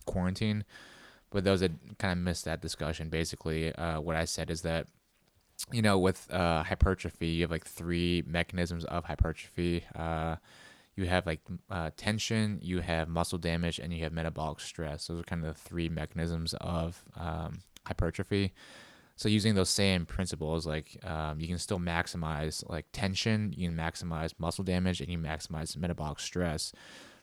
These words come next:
through a variety of different methods. Um, so, like, with tension, you can increase your tension in your workouts by, you know, making it tempo, make it single-legged, making, like, an awkward movement.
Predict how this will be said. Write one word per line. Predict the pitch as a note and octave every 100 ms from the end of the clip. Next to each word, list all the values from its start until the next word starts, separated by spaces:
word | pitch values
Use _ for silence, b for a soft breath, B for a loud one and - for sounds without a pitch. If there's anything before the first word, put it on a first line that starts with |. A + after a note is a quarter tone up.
| -
through | A2
a |
variety | F#2+ G2+ F#2+ F#2+ F2+ F2+ E2+
of | D2+
different | E2 - D#2
methods. | D#2 C#2+ C2 - - -
Um, | E2 E2+ D#2
so, | F#2
like, | F2+
with | E2+
tension, | - A2+ - F2
you |
can | E2 E2+
increase | G2+ - F2+ F2
your |
tension | E2 F#2+ F2+ E2+
in |
your | E2
workouts | E2 F#2+ E2 E2 -
by, | F2 E2+ E2+ -
you | G#2
know, | E2+ D#2+
making | F2+ F2 E2
it |
tempo, | - G2+ G#2+ E2 D2+ - B B B B
make | F#2 E2+
it | D#2
single-legged, | - F#2+ E2+ E2+ E2+ E2 D#2+ F2
making, | E2+ - F2+
like, | E2+ E2
an | -
awkward | F2 E2+ E2 D#2+
movement. | E2+ E2 D#2 D#2